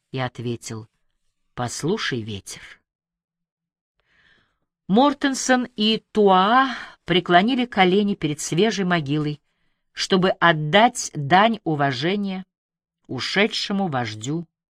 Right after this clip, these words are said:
Корфе. Сердце Хаджи Али перестало биться, когда ему было около восьмидесяти лет. "Ничто не длится вечно", —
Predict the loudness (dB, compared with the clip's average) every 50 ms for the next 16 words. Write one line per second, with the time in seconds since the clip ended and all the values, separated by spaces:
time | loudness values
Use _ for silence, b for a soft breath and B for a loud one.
0 | _ _ _ _ -8 -6 -6 -6 -8 -12 _ -20 -20 -20 -20 _ _ _ _ _
1 | _ _ _ _ _ b b b b b b b -14 -12 -2 2 4 4 4 4
2 | 0 -4 -4 -4 -4 0 2 2 2 2 2 0 0 -2 0 -2 -2 -2 -2 -2
3 | -4 -4 -4 -4 -4 -4 -8 -8 -6 -4 -4 -4 -4 -4 -4 -6 -6 -6 -8 -8
4 | -6 -6 -8 -8 _ _ _ _ _ _ _ -2 -2 0 0 0 0 0 -2 -2
5 | 0 0 0 0 -2 -4 -6 -6 -4 -4 -2 -2 -2 -2 -4 -6 -8 -10 -8 -8
6 | -10 -12 -12 -10 -8 -8 -8 -6 -8 -10 -14 _ _ _ _ _ _ _ _ _
7 | _ _ _ _ _ _ _ _ -14 -12 -10 -8 -8 -8 -6 -4 -2 -2 0 -2
8 | -2 -4 -4 -6 -6 -6 -6 -6 -6 -2 -2 -2 -2 -2 -4 -6 -8 -8 -14 -16